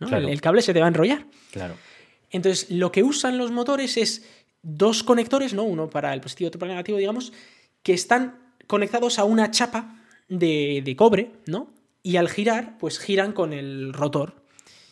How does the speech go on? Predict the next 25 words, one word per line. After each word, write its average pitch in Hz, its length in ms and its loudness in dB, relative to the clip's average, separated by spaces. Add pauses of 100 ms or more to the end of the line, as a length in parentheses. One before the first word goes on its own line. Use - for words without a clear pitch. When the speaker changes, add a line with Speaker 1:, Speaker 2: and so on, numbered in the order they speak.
(260)
Speaker 1:
Y 156 60 -12
entonces, 156 200 -4
pues 160 140 -4
van 175 160 2
girando, 202 500 0
eh, 160 160 2
alrededor 147 420 -4
de, 160 160 4
de 156 80 -2
esa 156 140 -2
chapa 151 220 -4
de 139 100 -6
cobre. 196 320 -10 (720)
¿Qué 175 80 -4
es 185 40 0
lo 190 80 2
que 196 100 0
ocurre? 220 320 2
Que 139 100 -6
esto 190 360 0 (360)
es 165 220 -4
fricción, 208 560 -2
esto - 180 -6
se - 100 -6
está - 460 -4